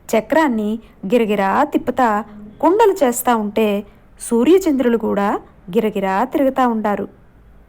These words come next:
ఋతువులు ఒకదాని వెంట ఒకటి వచ్చిపోతా ఉండాయి.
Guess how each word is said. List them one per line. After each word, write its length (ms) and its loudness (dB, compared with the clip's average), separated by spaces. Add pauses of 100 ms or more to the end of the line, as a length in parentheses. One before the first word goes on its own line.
(500)
ఋతువులు 640 0 (320)
ఒకదాని 460 0
వెంట 260 2
ఒకటి 280 -4
వచ్చిపోతా 720 -4
ఉండాయి. 420 -2